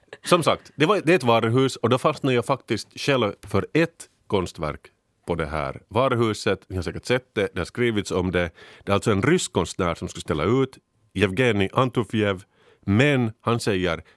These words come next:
på grund av kriget i Ukraina så vill han helt enkelt inte vara med. Och istället, det syns faktiskt ut på ga-, ut mot parken. De har som en stor vit vägg där det står jättestort "No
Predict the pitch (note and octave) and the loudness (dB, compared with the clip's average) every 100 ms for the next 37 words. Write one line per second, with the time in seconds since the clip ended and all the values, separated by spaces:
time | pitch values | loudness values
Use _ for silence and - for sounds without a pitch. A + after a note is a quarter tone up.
0 | - G#2+ D3 E3+ G2 F#2 G#2+ F2+ F2 D#2+ | -6 0 2 2 0 -2 -2 -2 -2 -4
1 | D#2 G#2+ G#2+ F#2 F2 - _ _ - F2+ | -2 0 0 0 -2 -4 _ _ -6 -4
2 | E2+ A#2 G2 D#2 G2+ F#2+ F#2 D#2+ D#2+ D#2 | -2 -2 -4 -4 -4 -4 -4 -6 -8 -8
3 | D#2+ F2 F2 A#2+ B2 A2 - _ _ - | -10 -6 -2 -2 -2 -4 -6 _ _ -6
4 | G#2 C#3 D3 C#3 A2 G2+ _ _ _ _ | -4 0 0 2 2 0 _ _ _ _
5 | _ - G#2+ A2 C3 - G#2+ G#2+ A#2 G#2 | _ -8 -4 0 0 -2 -4 -4 -4 -4
6 | G2 A2 E2+ - - - C3 A2 G#2 - | -2 -2 -4 -10 -12 -4 -2 0 -2 0
7 | A2+ G2 - E2+ F#2+ F#2+ G#2 F#2+ G2+ F#2+ | -2 -2 -4 -2 -2 -2 -2 -2 -2 -2
8 | - E3 C3 F2 F2+ - G2 F#2+ E2 F2+ | 0 0 0 0 -4 -2 -2 -2 -4 -12
9 | _ _ - F2+ F2 - F2 F#2+ - F#2 | _ _ -4 -2 -2 -2 0 0 -2 -8
10 | - E2+ D#2+ - _ _ - F#2+ G#2+ A2 | -4 -4 -4 -8 _ _ -8 -2 2 2
11 | G#2 F2 | 2 0